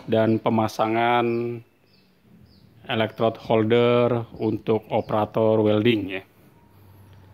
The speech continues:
Karena mesin las ini memiliki dua output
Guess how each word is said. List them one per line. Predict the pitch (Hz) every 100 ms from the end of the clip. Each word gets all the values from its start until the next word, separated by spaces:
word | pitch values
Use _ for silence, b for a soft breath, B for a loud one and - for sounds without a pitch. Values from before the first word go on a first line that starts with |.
| - - -
Karena | 113 104 113 120
mesin | 123 - 120
las | 113 -
ini | 113 120 139 147 147 - - - - _ _ _ _ _ _ _ _ _ _ - - _ _ _ _ - - _ _ _ - - _ _ _ _ _ - - - _
memiliki | - 123 123 120 127 - 139 139 139 139
dua | 117 117 113 123
output | 123 - 135